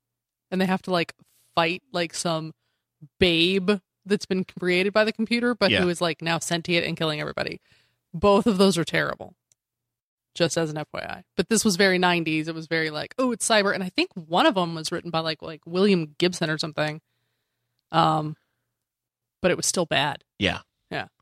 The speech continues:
Speaker 2: Computer stuff usually doesn't fascinate
Speaker 1: No,
Speaker 2: me.
Speaker 1: it, it's, it usually ends up really, really cheesy and really bad, and it does not age well.
Speaker 2: Yeah, and it, it's funny because they just had a, recently, in the past couple of years, they had a C S I Cyber. Or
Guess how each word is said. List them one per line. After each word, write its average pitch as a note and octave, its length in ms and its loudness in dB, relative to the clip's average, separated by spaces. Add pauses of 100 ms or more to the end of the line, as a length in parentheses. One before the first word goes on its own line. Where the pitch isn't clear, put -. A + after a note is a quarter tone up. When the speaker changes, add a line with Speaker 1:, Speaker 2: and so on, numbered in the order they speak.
(300)
Speaker 2:
Computer A3+ 360 0
stuff E3+ 240 -2
usually B2 260 2
doesn't G2 300 0
fascinate F2 580 -2
Speaker 1:
No, F#3 160 2
Speaker 2:
me. F3+ 60 0
Speaker 1:
it, - 140 -8
it's, - 280 -2
it - 300 -14
usually D4+ 340 2
ends B3 160 0
up G3+ 160 0
really, F#3+ 400 0
really F3 240 -2
cheesy F3 380 -6
and D#3+ 120 -12
really E3 260 -6
bad, D#3 440 0
and G3 140 -4
it F#3 100 -2
does E3+ 160 -2
not F3 220 -2
age D#3 260 -2
well. - 320 -12 (100)
Speaker 2:
Yeah, F#2+ 300 0
and G#2+ 140 0
it, C3+ 100 4
it's D3 160 2
funny G3 160 4
because C#3 280 2
they A#2+ 120 2
just C3 340 2
had G#2+ 280 0
a, F#2 220 -2
recently, G#2 500 0
in F2+ 40 -4
the F2+ 80 -2
past G2+ 240 0
couple F#2+ 220 -2
of F2 100 -4
years, B2 200 0
they F#2 120 2
had F#2+ 160 2
a E2+ 160 -4
C - 320 0
S G#2+ 140 0
I F#2+ 140 0
Cyber. A2 400 2
Or D#2+ 200 -8